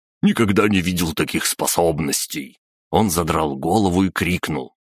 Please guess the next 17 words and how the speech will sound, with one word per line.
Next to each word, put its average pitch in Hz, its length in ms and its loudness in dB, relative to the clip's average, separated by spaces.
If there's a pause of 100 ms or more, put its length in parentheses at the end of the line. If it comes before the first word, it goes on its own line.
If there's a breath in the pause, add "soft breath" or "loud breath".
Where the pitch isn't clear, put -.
"Ну 196 180 2
всё, 147 560 0
достаточно. 123 960 2 (220)
Убирайте 139 680 2
болотницу". 95 880 2 (580)
"Нет", 78 880 -2 (140)
процедил 80 580 0
я. 78 220 -2 (540)
"В - 100 -12
смысле?" 101 720 0 (300)
Учёный 82 380 0
изумлённо 82 600 0
на 85 120 2
меня 92 280 2
вылупился. 95 800 0 (640)
"Не 71 300 -4
хватит", 80 960 -2